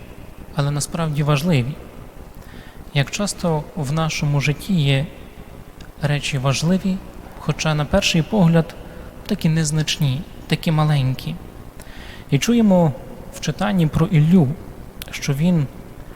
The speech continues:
що він може зробити навпроти інших пророків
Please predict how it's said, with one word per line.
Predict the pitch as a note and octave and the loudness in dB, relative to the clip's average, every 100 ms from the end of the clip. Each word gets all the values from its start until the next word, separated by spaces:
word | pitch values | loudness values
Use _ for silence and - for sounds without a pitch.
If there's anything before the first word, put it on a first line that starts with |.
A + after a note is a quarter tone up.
| - | -12
що | - A#3 | -2 0
він | A3 | 2
може | F#3+ F#3 F3 | 2 2 2
зробити | D3 D#3 G3+ A3+ F3 C3+ - - - - - - | 2 2 2 2 0 0 -4 -14 -16 -16 -16 -6
навпроти | C#3+ D3+ - - F#3 - E3 D#3 - - - - - | -2 -2 -2 -4 -6 -2 -2 -2 -6 -14 -16 -18 -2
інших | F3 F#3+ - D#3 | 4 4 4 0
пророків | - D#3+ D3+ D3+ E3 | 0 -2 -2 -4 -4